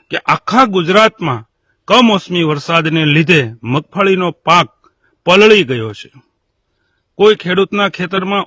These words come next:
ઊભી મગફળીને નુકસાન થયું હતું, તો કોઈ ઢગલા પડ્યા હતા એમને નુકસાન થયું હતું, તો કોઈ ખેડૂતની મગફળી ઘરે આવી ગઈ હતી અને વીસ થી બાવીસ દિવસ એ લે-, સુ-, સુકાણી નહોતી અને લીલી એમનેમ જ ખેતરમાંથી ભરી દીધી હતી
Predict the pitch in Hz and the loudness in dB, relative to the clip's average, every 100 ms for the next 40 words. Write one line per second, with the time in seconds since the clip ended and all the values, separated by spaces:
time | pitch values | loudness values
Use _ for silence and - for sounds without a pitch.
0 | - 139 143 190 185 - 190 196 196 196 | -6 -2 2 2 0 -4 -6 -4 -2 -2
1 | 190 - 196 196 185 190 190 190 202 202 | -4 -6 -4 -4 -6 -6 -4 -4 -4 -6
2 | 190 170 180 175 117 120 139 170 165 180 | -8 -6 -4 -4 -4 -2 0 0 -2 -2
3 | 180 175 - 160 208 190 156 - 156 147 | -2 -4 -2 0 2 2 -2 -4 -6 -6
4 | 120 127 117 107 - 101 _ _ _ _ | -6 -6 -6 -10 -16 -20 _ _ _ _
5 | _ _ _ _ _ 214 175 214 240 - | _ _ _ _ _ 0 2 2 2 0
6 | 214 226 226 233 226 190 - 208 214 151 | -2 -2 -2 -2 0 -2 -2 -2 -2 -2
7 | 120 147 233 226 196 190 185 185 190 185 | 0 4 4 4 2 0 -2 -2 -2 0
8 | 185 156 127 147 202 - 220 190 151 175 | -2 -4 -6 -4 -4 -6 -8 -2 0 0
9 | 240 - 180 180 170 135 - _ _ _ | -2 -4 -2 0 0 -2 -10 _ _ _
10 | _ _ _ _ _ 196 208 175 139 147 | _ _ _ _ _ 0 2 2 0 -4
11 | - - - 170 156 - 202 254 269 240 | -8 -14 -8 -4 -4 -4 -2 2 2 2
12 | 196 190 185 175 175 143 151 214 240 202 | 0 -2 -2 0 0 2 2 2 2 0
13 | 180 180 175 160 - 165 185 170 165 160 | 0 -2 -2 -6 -6 -6 -4 -4 -4 -6
14 | 131 113 151 226 175 143 143 131 123 | -6 0 0 2 0 -2 -4 -6 -8